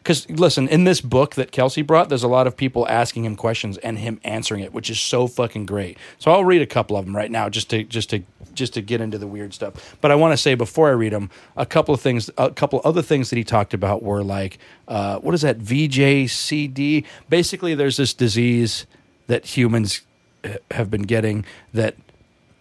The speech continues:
I even looked it up today. They still don't one hundred percent link it to mad cow disease, but he, but one of the things that he said was, like, you know, they were asking him about his diet in the future. He says, "Well, one thing that I do not eat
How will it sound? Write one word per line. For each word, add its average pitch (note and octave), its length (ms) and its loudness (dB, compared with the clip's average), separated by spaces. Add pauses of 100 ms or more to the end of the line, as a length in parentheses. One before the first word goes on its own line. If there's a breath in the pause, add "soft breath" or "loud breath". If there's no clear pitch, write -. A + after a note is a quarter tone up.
(240)
I C#3 80 4
even D3+ 460 -4
looked F3 160 0
it E3 80 0
up E3 80 2
today. E3 260 2
They C3+ 160 2
still F3 400 2
don't C#3+ 460 0 (880)
one C3+ 200 2
hundred C#3 200 2
percent A2+ 520 -2
link B2 240 0
it G#2+ 260 -2
to A2 280 0
mad A2+ 300 0
cow A#2+ 260 2
disease, G2 400 -4
but F2+ 120 -12
he, C#3+ 240 -2 (420 loud breath)
but B2+ 160 0
one C3 180 4
of B2 60 4
the A#2 60 2
things A2+ 260 0
that G#2+ 80 0
he A2 120 2
said A2 180 2
was, G#2 200 0
like, G#2 240 0 (280 soft breath)
you B2 80 -2
know, A2+ 140 2
they A2+ 100 4
were A#2 120 4
asking A2+ 340 0
him G#2+ 60 0
about G#2 240 -2
his G#2+ 160 -2
diet G#2+ 420 0
in G#2 80 -8
the F#2+ 60 -6
future. G2 380 -6
He F#2 100 -4
says, G2 260 -4
"Well, G#2 120 -2
one A2+ 220 0
thing A2+ 200 0
that G#2 100 -2
I G#2 120 0
do G#2 200 -2
not G#2 220 0
eat G#2+ 280 -6